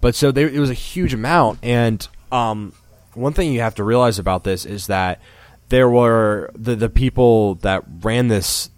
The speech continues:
that ran these operations, the French that ran these operations, they didn't actually live there. What they would do is they ma-, they would make the trek from Paris, you know, every so often to make sure things were going well, but they, they weren't actually living there, and because of that,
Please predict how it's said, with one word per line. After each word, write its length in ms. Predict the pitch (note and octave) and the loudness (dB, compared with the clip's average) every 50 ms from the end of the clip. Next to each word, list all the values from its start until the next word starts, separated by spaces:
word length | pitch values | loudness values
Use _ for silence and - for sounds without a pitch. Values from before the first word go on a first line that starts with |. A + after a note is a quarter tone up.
| _ | _
that 140 | - A#2 A2+ | -2 0 0
ran 260 | G#2 A2 A#2 B2 B2+ | 2 2 2 2 2
these 160 | B2 A#2 G#2 | 2 0 0
operations, 760 | G2 F2+ G2+ - F2+ F#2 G2+ A2+ A2 - - F#2 E2+ E2+ E2 - | -2 -2 -2 0 0 2 2 2 2 0 -2 -4 -4 -6 -6 -6
the 120 | - F#2 | -6 -4
French 300 | - - A2 A2+ G#2+ - | 0 0 0 0 2 0
that 120 | G#2+ F#2+ | 0 0
ran 200 | F2 F2+ F#2 G2 | 2 2 0 0
these 120 | G2+ F2+ E2 | 0 0 0
operations, 480 | F#2+ F2+ - G2 G2 G2 F2 F#2+ F2+ | 0 0 2 2 2 2 0 -2 -2
they 100 | E2 G2 | -2 0
didn't 220 | G2 A2 G#2+ G2 F#2 | 2 2 2 0 -2
actually 280 | F#2+ F2+ - - F2+ | -4 -4 -4 -4 -4
live 280 | E2 D#2+ D#2+ G2 G#2+ - | -4 -2 -2 -2 -2 -2
there. 300 | - E2 D2+ C#2+ B1 - - - - - - - - _ | -2 -4 -4 -4 -6 -10 -14 -20 -20 -20 -20 -20 -20 _
What 160 | - B2+ D#3+ C3+ | -4 -2 0 2
they 140 | C#3+ B2 | 2 2
would 100 | A2+ A2 | 2 2
do 160 | - - G3+ G3 | 4 4 6 6
is 80 | C#3 | 4
they 80 | A#2 A#2 | 4 0
ma-, 160 | A2+ A#2+ B2 | 0 0 -2
they 140 | - A#2 B2 | -2 0 0
would 120 | B2 A#2+ A#2 | 0 2 2
make 160 | C3 C3 - | 0 0 -2
the 80 | A2+ | -4
trek 300 | G#2 - - C#3 C3+ - | -6 -2 0 0 0 0
from 160 | - - G2+ F2+ | -2 -4 0 0
Paris, 640 | - - C3+ C#3 C#3+ B2+ G2+ F#2 F2+ - - - - - - - - | 2 4 4 6 6 6 4 2 -2 -6 -10 -12 -16 -20 -20 -12 -4
you 140 | - C#3 C3+ | 0 0 0
know, 80 | A2+ - | 0 0
every 280 | - C#3+ C#3+ A2+ B2+ A2+ | -2 -2 0 0 0 0
so 200 | - - G#2+ G#2 | 2 2 4 4
often 360 | A2+ A#2+ G#2+ - - A#2 G2+ | 4 4 4 4 2 0 0
to 80 | G2+ | 0
make 140 | G2 G2+ F#2+ | -2 -4 -2
sure 140 | - A#2 G2+ | -2 -2 -2
things 240 | - A2 G#2 G#2 - | 0 -2 -2 -2 -4
were 60 | G2 | -4
going 300 | E2+ G2 F#2 F2 F2 E2+ | -2 -2 -2 -2 -2 -2
well, 420 | E2+ G#2 B2 C#3+ C3 A2+ G#2+ G#2+ - - - - - - - | 2 4 4 6 6 4 4 0 -4 -10 -18 -20 -20 -6 -4
but 140 | - G#2 - | -2 2 4
they, 140 | C3 D#3+ | 4 4
they 260 | D#3+ B2 - - C3+ E3+ | 2 0 0 2 2 4
weren't 180 | F#3+ D#3+ A2+ | 4 4 2
actually 300 | G2+ F#2+ F#2 - G#2 F#2 | 0 -2 -2 -4 -4 -2
living 320 | F2+ G2 C#3 F3 E3 B2 G2+ | 0 0 2 2 2 2 0
there, 380 | F2+ E2+ E2+ E2+ E2+ D#2+ - - _ | -2 -2 -2 -2 -4 -6 -8 -10 _
and 360 | - A#2 A#2 A#2 A#2+ A#2+ A2 | -6 -2 0 0 0 0 0
because 380 | G2+ A#2 G#2+ - A2 B2+ D3 D#3 | -2 -4 -4 -2 0 0 0 2
of 120 | F3 A#2 | 0 0
that, 340 | F#2+ G2+ G2 G2 G2 F2+ - | 2 2 2 2 0 -2 -4